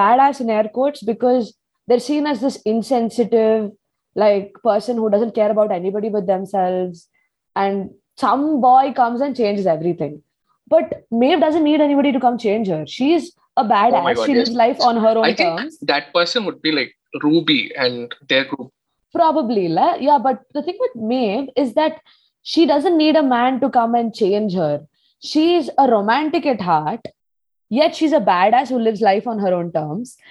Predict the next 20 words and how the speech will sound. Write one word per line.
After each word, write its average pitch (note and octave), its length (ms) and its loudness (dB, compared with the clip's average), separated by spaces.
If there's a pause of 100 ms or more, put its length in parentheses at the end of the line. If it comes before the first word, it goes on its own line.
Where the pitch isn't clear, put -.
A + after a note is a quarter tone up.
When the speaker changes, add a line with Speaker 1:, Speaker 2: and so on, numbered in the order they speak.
Speaker 1:
She's D4+ 240 2
not F4 100 2
insensitive. A3 560 0
She's G3 100 -4
an F#3+ 180 2
empathetic, C4+ 420 0 (120)
amazing A3 460 -2
friend. D#3 240 -4 (560)
And C4 100 0 (240)
அப்படியே D#4+ 300 2 (240)
சத்தியமா D4+ 280 0 (100)
Maeve C#4+ 260 0
analyze D4 300 0
பண்ணணும்னா B3+ 300 -4
நம்ம B3+ 180 -2
பு-, G#3 160 -8
நான் A3 100 0
பக்கம் C4+ 200 -2
பக்கம் C4+ 180 -2
பக்கமா C4+ 200 -4